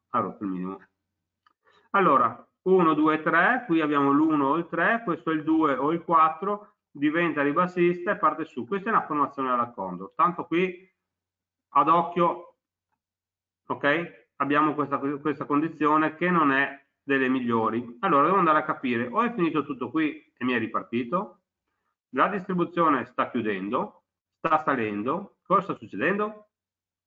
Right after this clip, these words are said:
Allora, quindi già la, al primo occhio so, questo è il punto che devo andare a, adesso ad analizzare.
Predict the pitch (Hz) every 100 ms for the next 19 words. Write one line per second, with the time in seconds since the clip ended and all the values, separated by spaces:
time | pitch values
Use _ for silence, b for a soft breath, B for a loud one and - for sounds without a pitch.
0 | _ - 131 107 92 85 - _ _ _
1 | _ _ _ _ _ 107 98 117 156 170
2 | - 139 127 131 117 147 160 151 147 147
3 | 147 - 110 - 160 165 156 - 131 127
4 | 135 131 - - 123 104 120 120 98 95
5 | 104 110 107 - _ _ _ _ - 135
6 | 123 - 131 120 117 113 107 98 90 87
7 | -